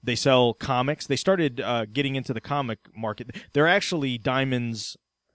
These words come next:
uh, single biggest, they're, they're actually the largest comic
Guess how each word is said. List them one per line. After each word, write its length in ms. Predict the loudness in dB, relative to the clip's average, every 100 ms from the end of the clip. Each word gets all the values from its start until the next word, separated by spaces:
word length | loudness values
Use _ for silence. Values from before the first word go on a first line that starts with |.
| _ _ _
uh, 360 | -6 -4 -6 -10 -16
single 500 | -10 -4 2 2 0 -4
biggest, 520 | 0 0 0 -4 -10 -12
they're, 180 | -4 -2
they're 160 | 2
actually 280 | 2 0 -2
the 120 | 0
largest 540 | 0 4 2 2 -4 -6
comic 320 | -6 -4 -6